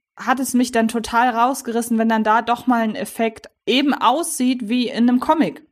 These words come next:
Was ist, oder wie in einem Cartoon. Comic nicht, sondern wie in einem Cartoon.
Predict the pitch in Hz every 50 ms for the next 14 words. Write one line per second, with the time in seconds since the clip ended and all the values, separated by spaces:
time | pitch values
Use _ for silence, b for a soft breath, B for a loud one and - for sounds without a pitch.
0 | _ - 196 196 196 202 202 - - - 196 190 185 180 208 196 190 190 196 190
1 | 185 - - 202 - 220 240 220 190 165 - - 208 202 190 202 - 185 180 -
2 | - - 180 180 180 185 180 190 190 190 190 185 190 - 190 180 - - 214 208
3 | -